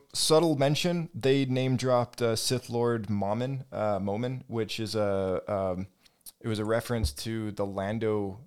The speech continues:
Marvel comic series, which is a, a mini series just called Lando.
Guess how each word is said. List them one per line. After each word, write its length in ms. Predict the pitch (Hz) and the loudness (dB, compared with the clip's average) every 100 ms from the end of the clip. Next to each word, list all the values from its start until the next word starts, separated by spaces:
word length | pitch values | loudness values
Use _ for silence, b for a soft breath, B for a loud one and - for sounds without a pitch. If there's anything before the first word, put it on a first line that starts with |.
| - | -6
Marvel 360 | 113 110 101 | 0 0 -2
comic 400 | - 101 98 92 | -4 -4 -4 -6
series, 400 | - 98 92 82 | -6 -6 -4 -6
which 180 | 95 95 | -8 -8
is 120 | 95 | -4
a, 180 | 92 71 | -2 -2
a 40 | 92 | 0
mini 240 | 113 123 | 0 0
series 340 | - 104 98 92 | -2 -6 -6 -6
just 160 | 101 | -6
called 200 | - 92 | -2 -2
Lando. 440 | 95 95 104 120 | -2 -2 -2 -4